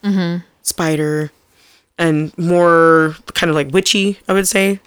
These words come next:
Speaker 1: Nice.
Speaker 2: Is, like, more of their theme.
Speaker 1: I dig it.
Speaker 2: But, um, I like a lot of the pillows that they offer, so you can switch out the pillows on your couch. Uh, yeah,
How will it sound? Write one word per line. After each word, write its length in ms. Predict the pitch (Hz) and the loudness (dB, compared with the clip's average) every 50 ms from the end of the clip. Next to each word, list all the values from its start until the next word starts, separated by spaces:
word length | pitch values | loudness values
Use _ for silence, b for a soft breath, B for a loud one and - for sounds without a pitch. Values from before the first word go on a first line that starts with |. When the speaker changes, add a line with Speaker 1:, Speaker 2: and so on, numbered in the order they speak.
| _ _ - | _ _ -12
Speaker 1:
Nice. 320 | - 254 269 233 156 143 170 | -8 -6 -6 -4 -4 -2 -2
Speaker 2:
Is, 220 | 190 170 175 190 | -2 -2 -2 -4
like, 140 | 180 180 190 | -4 -4 -4
more 180 | 175 175 180 | -6 -6 -6
of 80 | 180 165 | -6 -4
their 120 | 175 180 | -6 -6
theme. 340 | 170 - - 185 185 185 180 B B B B | -6 -6 -6 -6 -6 -6 -8 B B B B
Speaker 1:
I 40 | 180 | -10
dig 240 | 165 - 160 202 170 | -6 -4 -4 -2 0
it. 40 | 147 | 0
Speaker 2:
But, 320 | 185 226 170 165 160 - B B B B B B - | 2 2 2 2 0 -2 B B B B B B -4
um, 480 | - 170 160 156 151 151 151 151 151 151 _ - - | -2 0 2 2 0 0 -2 -4 -8 -10 _ -2 0
I 60 | 180 | 0
like 260 | 180 180 185 185 - | 2 2 2 2 2
a 60 | 190 | 2
lot 160 | 175 180 170 | 2 2 2
of 80 | 175 165 | 0 0
the 80 | 156 143 | -2 -2
pillows 520 | - - - 190 175 175 185 185 185 180 | 0 -2 0 0 0 0 0 0 0 0
that 140 | - 190 180 | -2 -4 -4
they 140 | - 196 190 | -2 -2 0
offer, 180 | 185 190 180 196 | 0 0 0 -2
so 160 | - - 180 | -2 -2 -4
you 60 | 156 | -4
can 140 | - 156 151 | -4 -4 -4
switch 360 | - - - 190 185 - - | -4 -2 -2 -2 -2 -2 -2
out 340 | 190 180 185 185 - _ - | 0 0 0 -2 -2 _ -10
the 60 | - | -10
pillows 360 | - - 202 190 196 202 - | -6 -4 -2 -2 -2 -2 -2
on 120 | - - 110 | -2 -4 -4
your 140 | - - | -6 -8
couch. 840 | - - - - 240 240 240 233 226 220 220 - - - - - - B B B B B B B B B B B | -8 -4 -2 2 2 4 4 4 2 2 0 -2 -2 -2 -2 -2 -4 B B B B B B B B B B B
Uh, 400 | - 175 170 165 156 151 151 147 147 151 156 - _ _ _ _ _ _ _ _ _ _ _ _ _ - | -2 0 0 2 2 2 0 0 -2 -4 -10 -18 _ _ _ _ _ _ _ _ _ _ _ _ _ -6
yeah, 180 | 302 220 165 | -6 -6 -6